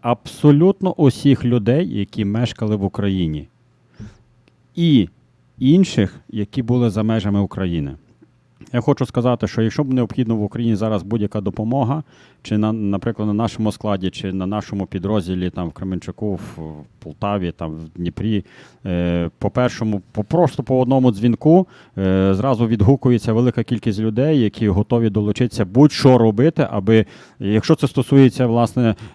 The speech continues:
е, нашої діяльності, допомоги цивільним або військовим,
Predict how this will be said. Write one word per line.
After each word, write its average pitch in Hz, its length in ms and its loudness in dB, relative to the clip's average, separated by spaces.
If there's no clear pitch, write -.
е, 101 260 -2
нашої 120 380 0
діяльності, 110 600 0
допомоги 107 580 2
цивільним 113 460 2
або 101 200 4
військовим, 151 460 4